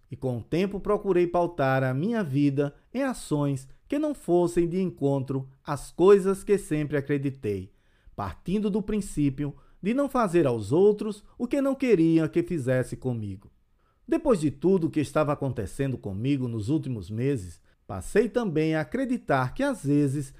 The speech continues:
Deus nos manda uns recadinhos, permitindo que coisas aconteçam. O problema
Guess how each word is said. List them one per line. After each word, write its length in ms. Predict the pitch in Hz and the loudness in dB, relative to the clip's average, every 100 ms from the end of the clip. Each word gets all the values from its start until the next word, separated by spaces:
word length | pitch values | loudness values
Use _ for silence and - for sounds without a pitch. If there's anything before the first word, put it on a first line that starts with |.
| - 135 | -16 0
Deus 340 | 165 247 233 | 4 6 4
nos 240 | 247 226 | 0 0
manda 380 | 170 165 165 170 | 2 2 4 2
uns 120 | 160 | 2
recadinhos, 760 | 151 143 139 107 104 95 85 - _ _ _ - | 0 0 0 -2 -6 -10 -12 -18 _ _ _ -4
permitindo 680 | 123 110 104 - 190 208 202 | -2 -2 -6 -2 0 0 4
que 160 | 202 | 2
coisas 460 | 196 151 151 143 131 | 4 4 4 2 0
aconteçam. 760 | 139 143 131 110 95 - 69 - _ _ - | -2 -2 -4 -4 -6 -8 -16 -18 _ _ -8
O 100 | 254 | -2
problema 720 | 185 131 123 160 165 117 | 2 4 4 2 0 -2